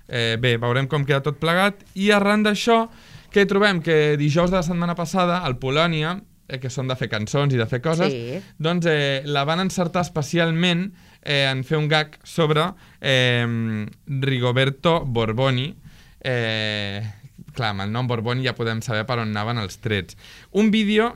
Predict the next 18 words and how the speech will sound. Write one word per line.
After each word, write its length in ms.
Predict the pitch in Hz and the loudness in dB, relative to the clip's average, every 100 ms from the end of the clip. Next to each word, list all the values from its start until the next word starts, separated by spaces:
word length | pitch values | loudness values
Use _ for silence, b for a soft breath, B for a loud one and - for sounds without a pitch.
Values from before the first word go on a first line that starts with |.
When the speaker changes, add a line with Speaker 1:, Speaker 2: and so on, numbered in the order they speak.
| - | -4
Speaker 1:
que 320 | 175 156 143 | 2 4 2
a 140 | 143 131 | -2 -2
Twitter, 400 | 214 185 160 143 | -2 0 -4 -4
el 100 | 135 | -6
Twitter 240 | 160 185 | -6 -6
oficial 340 | 175 156 151 151 | -6 -4 -4 -4
del 140 | 185 | -4
Polònia, 480 | 175 160 170 175 196 - | -2 -2 -2 -2 -4 -8
ha 120 | 180 | -6
tingut 240 | 190 175 165 | 0 0 2
més 180 | 175 160 | 0 2
d'un 180 | 185 | 2
milió 260 | 180 170 175 | 2 2 0
sis-centes 420 | 170 151 139 127 139 | 0 -2 -4 -4 -2
mil 140 | 165 | -2
visualitzacions, 1120 | 180 190 160 131 123 107 117 113 175 226 - B B B B B | -2 0 0 0 -4 -4 -4 -4 -4 -10 -16 B B B B B
vale? 240 | 117 120 165 | -2 0 0
Speaker 2:
Déu-n'hi-do. 400 | 147 156 123 123 | -2 -6 -8 -10